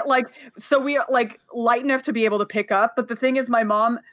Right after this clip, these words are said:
I've already gone on Pet Finder and gone through all of the ones that's within the acceptable range that my mom,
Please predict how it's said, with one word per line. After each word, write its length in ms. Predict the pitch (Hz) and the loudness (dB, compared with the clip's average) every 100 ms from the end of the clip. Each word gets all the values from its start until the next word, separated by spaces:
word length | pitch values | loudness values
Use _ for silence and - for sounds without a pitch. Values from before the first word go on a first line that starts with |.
| _ _ | _ _
I've 80 | 226 | -2
already 200 | 262 294 | 0 0
gone 280 | 254 240 277 | 0 0 2
on 140 | 262 | 0
Pet 240 | 233 240 226 | 0 -2 0
Finder 300 | 240 233 240 | 0 0 0
and 200 | 220 208 | -2 -2
gone 300 | 208 214 226 | 2 2 2
through 440 | - 226 220 214 - | -2 -2 0 0 2
all 220 | 202 208 | 4 4
of 100 | 214 | 2
the 80 | 220 | 0
ones 240 | 208 214 | 0 0
that's 280 | 208 202 - | -2 -4 -2
within 420 | 208 196 208 202 | -4 -2 -4 -2
the 100 | 202 | -2
acceptable 840 | 196 - - 202 220 202 214 208 185 | -4 -4 -2 0 -2 0 0 0 0
range 600 | 196 185 185 170 165 156 | 0 0 0 -4 -8 -8
that 180 | 180 170 | -4 0
my 160 | 185 180 | 0 0
mom, 440 | 175 175 175 170 | 2 2 0 -4